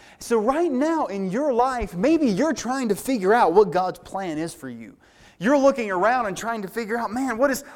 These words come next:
what is it that God's trying to do? Why is he opening up this door? Why is he shutting that door?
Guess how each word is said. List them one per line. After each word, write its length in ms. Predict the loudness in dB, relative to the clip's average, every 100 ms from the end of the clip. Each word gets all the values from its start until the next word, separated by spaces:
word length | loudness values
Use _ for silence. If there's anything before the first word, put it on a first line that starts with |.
| -14 0
what 160 | 2
is 140 | 4 0
it 80 |
that 160 | -4 2
God's 340 | 4 4 0
trying 320 | -8 -10 -6 -6
to 80 |
do? 300 | -6 -8 -10 -20 _ _ _ _ _ 4
Why 260 | 6 6
is 180 | 2 -2
he 140 | 0
opening 460 | 6 6 6 -2 -2
up 180 | -2 0
this 200 | -4 -2
door? 280 | -4 -2 2
Why 320 | 2 2 -4
is 100 | -6
he 140 | -10
shutting 640 | -10 -10 -2 0 0 -4 -2
that 280 | -2 -4
door? 300 | -10 -10 -12